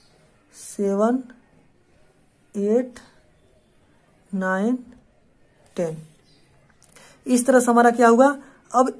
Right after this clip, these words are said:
ये वाला जो हमारा box है, दस बराबर भागों में divide हो जाएगा। दस बराबर भागों में divide हो गया, तो इससे हमारा क्या होगा,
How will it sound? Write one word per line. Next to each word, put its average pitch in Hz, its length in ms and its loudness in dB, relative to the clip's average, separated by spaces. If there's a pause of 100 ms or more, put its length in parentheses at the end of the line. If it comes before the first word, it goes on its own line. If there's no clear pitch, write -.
ये 269 80 0
वाला 254 200 6
जो 226 120 2
हमारा 226 200 2
box 220 400 2
है, 240 140 0 (320)
दस 240 300 2
बराबर 208 420 4
भागों 190 300 2
में 269 300 0 (360)
divide 180 380 2
हो 170 60 -4
जाएगा। 170 260 -2
दस 208 200 0
बराबर 214 320 2
भागों 202 280 0
में 220 120 -2
divide 208 360 0
हो 208 120 -4
गया, 220 220 2 (380)
तो 214 60 -8
इससे 214 160 -4
हमारा 226 200 0
क्या 226 180 0
होगा, 220 220 2